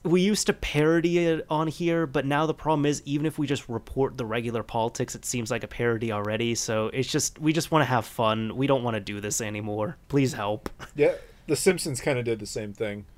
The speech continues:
Speaker 1: Okay,
Speaker 2: Like
Speaker 1: I have
Speaker 2: how they famously predicted Trump would be president back in, like, the late nineties.
Speaker 1: Simpsons did it, as South Park said.
Speaker 2: Yeah.
Speaker 1: Yeah.
Speaker 2: Yeah.
Speaker 1: <laughs>
Speaker 2: So,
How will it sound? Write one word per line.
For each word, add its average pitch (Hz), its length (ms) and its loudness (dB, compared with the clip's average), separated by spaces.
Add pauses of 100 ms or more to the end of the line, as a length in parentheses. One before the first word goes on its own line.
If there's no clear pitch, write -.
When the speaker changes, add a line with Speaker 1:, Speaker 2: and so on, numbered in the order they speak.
(100)
Speaker 1:
Okay, 123 200 -2
Speaker 2:
Like 139 100 6
Speaker 1:
I - 40 8
have 156 80 6
Speaker 2:
how 147 80 6
they 143 200 8
famously 143 640 2
predicted 127 420 0
Trump 120 320 -4
would 120 120 -2
be 113 80 -8
president 113 520 -4
back 113 280 -4
in, 113 80 -6
like, 107 160 -6
the 117 80 -6
late 107 260 -4
nineties. 110 560 -8 (120)
Speaker 1:
Simpsons 180 540 0
did 147 200 4
it, 101 160 -4
as 135 160 2
South 147 280 2
Park 120 280 0
said. 123 340 -8
Speaker 2:
Yeah. 113 180 0 (360)
Speaker 1:
Yeah. 107 260 -12
Speaker 2:
Yeah. 107 220 -4 (280)
Speaker 1:
<laughs> - 520 -4 (1080)
Speaker 2:
So, 110 360 2